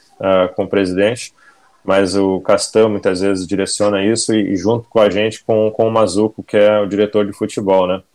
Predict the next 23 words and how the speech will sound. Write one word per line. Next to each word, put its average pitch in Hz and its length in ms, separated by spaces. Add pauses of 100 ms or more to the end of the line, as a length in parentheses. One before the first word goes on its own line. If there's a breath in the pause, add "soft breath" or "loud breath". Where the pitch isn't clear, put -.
(500 soft breath)
A 101 140
gente, 113 360
é 117 180
como 120 180
você 123 240
falou, 127 280
a 113 80
realidade 131 500
do 113 120
Vasco, 117 360
eu 107 40
acho 104 140
que 110 80
todo 120 240
atleta 110 340
que 104 140
vem 107 160
pra 98 160
cá, 104 240
ele 107 100
mais 107 220
ou 107 100
menos, 113 480